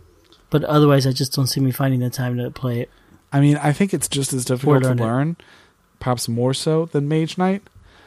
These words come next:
Speaker 2: I mean, what I even find, you know, to me, perhaps even humorous just in terms of it, is that you go and read, uh,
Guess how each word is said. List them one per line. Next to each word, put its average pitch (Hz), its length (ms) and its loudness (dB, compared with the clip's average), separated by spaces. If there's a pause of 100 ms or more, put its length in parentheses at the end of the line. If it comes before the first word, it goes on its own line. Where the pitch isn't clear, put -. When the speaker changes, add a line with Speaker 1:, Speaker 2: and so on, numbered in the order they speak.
(300)
Speaker 2:
I 139 80 2
mean, 131 260 4 (420)
what 131 240 2
I 139 100 4
even 139 200 2
find, 123 380 0 (240)
you 135 100 -4
know, 117 100 0
to - 140 -4
me, 131 340 2
perhaps 127 420 -2
even 117 140 -2
humorous 127 360 0
just - 240 -6
in 117 60 -4
terms 139 260 0
of 123 80 -2
it, 113 140 0 (420)
is 127 200 0
that 127 180 0
you 131 100 -2
go 160 160 4
and 143 160 0
read, 135 260 2
uh, 117 380 2